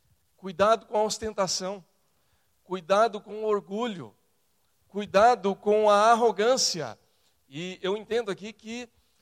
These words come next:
é, um dos maiores perigos que nós somos tentados a,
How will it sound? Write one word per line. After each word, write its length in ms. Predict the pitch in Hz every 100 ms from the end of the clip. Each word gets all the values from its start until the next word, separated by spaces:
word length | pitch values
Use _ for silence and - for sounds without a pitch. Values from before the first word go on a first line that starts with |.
| _ _
é, 360 | 160 160 156 -
um 100 | 208
dos 180 | 214 196
maiores 340 | 214 277 -
perigos 840 | 254 233 269 302 208 147 - - - _ _ _ _
que 520 | 185 202 202 185 -
nós 520 | 160 180 196 - - - _ _
somos 340 | - 196 202
tentados 880 | - 175 156 190 214 175 139 - - _ _ _ 151
a, 1160 | 151 147 139 135 143 135 131 131 123 117 113